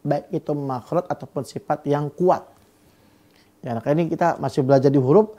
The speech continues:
Nanti insya Allah juga kalau udah berjalan setelah ini habis, kita akan masuk mulai ke,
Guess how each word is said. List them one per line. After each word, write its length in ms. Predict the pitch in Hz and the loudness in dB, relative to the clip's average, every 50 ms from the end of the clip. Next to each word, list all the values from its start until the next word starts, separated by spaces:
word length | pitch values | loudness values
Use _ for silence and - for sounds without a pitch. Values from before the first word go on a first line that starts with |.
| _ _ _ _ _ _ 143 | _ _ _ _ _ _ 0
Nanti 160 | 143 175 185 | 2 2 4
insya 160 | - 175 170 | 4 4 6
Allah 100 | 202 208 | 6 6
juga 220 | 170 160 151 139 | 4 4 2 4
kalau 100 | 143 143 147 147 | 4 4 4 4
udah 120 | 147 123 - - | 2 0 -2 -10
berjalan 500 | _ 151 151 135 131 160 147 147 175 226 254 247 - _ - | _ 0 0 4 8 8 8 10 8 6 2 -2 -8 _ -10
setelah 320 | 147 139 - 156 147 151 | -10 -2 2 2 4 4
ini 80 | 151 147 | 2 0
habis, 400 | 135 139 135 139 190 240 - - _ _ _ _ _ _ _ | 0 -2 -2 -2 -4 -6 -6 -10 _ _ _ _ _ _ _
kita 140 | - 190 | -6 -2
akan 120 | - 190 170 156 | -2 0 0 0
masuk 220 | 151 151 202 - | -2 -4 -6 -8
mulai 240 | 147 151 160 180 175 | -6 -6 -4 -6 -6
ke, 160 | 175 - 196 | -2 -2 -2